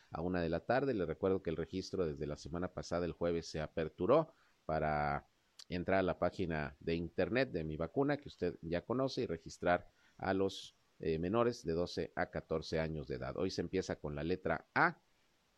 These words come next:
eh, en el Bosque Urbano nada más, y ya mañana se integran Centro Comunitario Peñoles y Preparatoria Venustiano Carranza. Mañana son las letras B y C, el jueves D, E y F, y así sucesivamente hasta el viernes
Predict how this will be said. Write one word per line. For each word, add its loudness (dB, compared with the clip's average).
eh, 4
en 2
el 2
Bosque 0
Urbano 2
nada 2
más, 2
y -4
ya 4
mañana 2
se -6
integran 2
Centro 0
Comunitario 2
Peñoles 0
y -2
Preparatoria 0
Venustiano -2
Carranza. 0
Mañana -4
son -4
las 2
letras -2
B 2
y -2
C, 0
el -6
jueves -2
D, 0
E 0
y 2
F, 2
y -2
así -2
sucesivamente 0
hasta 0
el -2
viernes 0